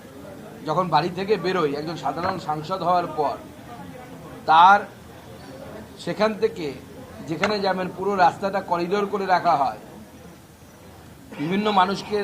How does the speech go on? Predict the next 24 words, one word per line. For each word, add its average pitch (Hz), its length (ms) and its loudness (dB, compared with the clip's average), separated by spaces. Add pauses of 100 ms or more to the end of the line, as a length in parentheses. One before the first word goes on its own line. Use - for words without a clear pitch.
(200)
গাড়ি 160 260 4
আটকে 190 280 2
দেয়া 170 260 2
হয়, 113 260 -2 (1000)
দুটো 175 240 2 (160)
প্লেন 208 300 8
আছে 202 220 4
যাদের 180 360 0
জন্য 170 240 -4
ঘোরাঘুরির 160 600 0
জন্য, 123 200 -8 (640)
আর 170 220 6
কিছু 220 260 -2
না 240 160 8
করে 202 240 0
রোজগার 185 560 2
জিরো 196 340 6 (920)
দেখিয়ে 196 320 2
কোটি 202 260 -2
কোটি 208 200 -2
টাকার 208 240 0
সম্পত্তি 185 600 -6
করেন 156 320 2
যারা, 113 260 -4